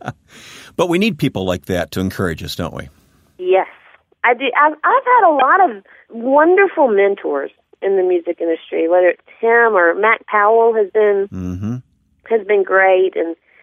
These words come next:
Speaker 2: he's someone that I can call and say, "Hey, I'm having this problem with, you know,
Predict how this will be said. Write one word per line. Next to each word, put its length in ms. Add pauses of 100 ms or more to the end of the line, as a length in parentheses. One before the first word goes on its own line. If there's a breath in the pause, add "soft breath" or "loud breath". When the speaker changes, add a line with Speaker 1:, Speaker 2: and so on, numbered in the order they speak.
(140 soft breath)
Speaker 2:
he's 240
someone 320
that 80
I 180
can 140
call 480
and 160
say, 160
"Hey, 460 (720)
I'm 160
having 260
this 160 (300)
problem 540
with, 120 (340)
you 100
know, 340